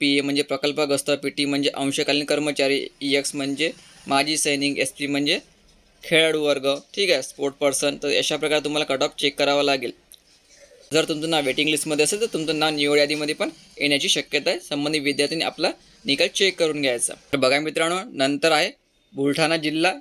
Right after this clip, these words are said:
लागला सर्वसाधारण एकशे एक्क्याऐंशी, महिलाचं लागलेलं आहे एकशे चौऱ्याहत्तर आणि यामध्ये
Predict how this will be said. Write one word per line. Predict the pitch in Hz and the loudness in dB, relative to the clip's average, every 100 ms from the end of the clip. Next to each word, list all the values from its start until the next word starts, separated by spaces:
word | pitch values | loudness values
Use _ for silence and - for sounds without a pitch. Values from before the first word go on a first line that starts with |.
| - _ _ - | -12 _ _ -8
लागला | 151 151 165 | -2 2 2
सर्वसाधारण | 156 143 151 151 147 175 339 _ _ _ | 0 0 0 0 2 0 0 _ _ _
एकशे | - 135 - 156 | -2 0 2 2
एक्क्याऐंशी, | 143 170 160 156 185 247 - _ - _ - - - - - - | 2 2 2 0 -4 -6 -12 _ -20 _ -20 -20 -20 -20 -16 -4
महिलाचं | 127 143 143 165 | 2 4 4 2
लागलेलं | 147 147 151 160 | 0 2 2 2
आहे | 156 180 349 _ _ _ | 2 0 -2 _ _ _
एकशे | - 143 175 | -6 -2 -2
चौऱ्याहत्तर | 170 160 160 156 - 127 - _ _ _ _ _ - _ | 2 4 4 2 0 -4 -4 _ _ _ _ _ -20 _
आणि | - 127 143 147 131 | -2 2 2 2 2
यामध्ये | 135 143 151 160 | 2 0 0 0